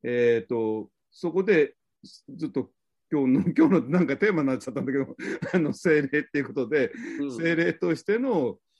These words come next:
Speaker 1: マインドフルネスとかね、あの、
Speaker 2: うん。
Speaker 1: 慈悲っていうね、
Speaker 2: うん。
Speaker 1: いう、マインドフルネスとか慈悲ってなぜ大事かっていうと、非常に具体的じゃないですか。
Speaker 2: うんうんうん。
Speaker 1: 具体的ですよね。
Speaker 2: うん。
Speaker 1: あの、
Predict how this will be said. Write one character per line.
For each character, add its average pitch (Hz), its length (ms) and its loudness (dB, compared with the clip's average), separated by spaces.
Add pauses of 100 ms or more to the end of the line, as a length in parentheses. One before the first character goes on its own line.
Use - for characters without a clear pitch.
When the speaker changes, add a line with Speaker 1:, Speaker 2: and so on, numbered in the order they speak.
(300)
Speaker 1:
マ 127 200 -6
イ 120 40 -2
ン - 20 -4
ド 113 80 -6
フ 107 80 -8
ル 113 60 -2
ネ 101 60 -2
ス - 80 -12
と 98 120 -6
か 95 180 -4
ね、 120 340 -8
あ 107 160 -6
の、 98 220 -2
Speaker 2:
う 98 40 -2
ん。 92 80 -10
Speaker 1:
慈 101 280 -8
悲 80 40 -10
っ - 20 -20 (120)
て 87 80 -10
い 85 100 -10
う 80 120 -14
ね、 95 200 -14 (240)
Speaker 2:
う 131 60 -10
ん。 123 140 -8
Speaker 1:
い 175 100 -6
う、 131 340 -2 (720)
マ 175 160 2
イ 233 40 0
ン - 20 -8
ド 233 60 -6
フ 220 60 -4
ル 220 60 -2
ネ 180 40 -2
ス - 60 -16
と 147 80 -4
か 131 100 2
慈 185 120 -6
悲 185 80 -4
っ - 20 -12
て 139 120 -2
な 165 160 0
ぜ 226 140 -4
大 131 220 0
事 131 100 -4
か 120 120 -4
っ - 80 -8
て 104 60 -10
い 101 40 -6
う 95 40 -14
と、 104 160 -4
非 202 160 -4
常 440 140 6
に 339 100 2
具 - 140 -8
体 254 200 2
的 226 160 -4
じ 196 80 0
ゃ 156 80 0
な 98 100 -6
い 80 60 -18
で - 80 -20
す - 100 -20
か。 - 80 -20 (160)
Speaker 2:
う 143 60 -6
ん 139 40 -2
う - 40 -4
ん 123 100 -10
う 123 40 -10
ん。 113 260 -10
Speaker 1:
具 - 60 -14
体 202 140 2
的 196 160 -4
で 190 100 2
す 110 80 -8
よ 87 100 -6
ね。 92 180 -10 (140)
Speaker 2:
う 127 80 -12
ん。 110 260 -12
Speaker 1:
あ 123 160 -4
の、 113 500 -2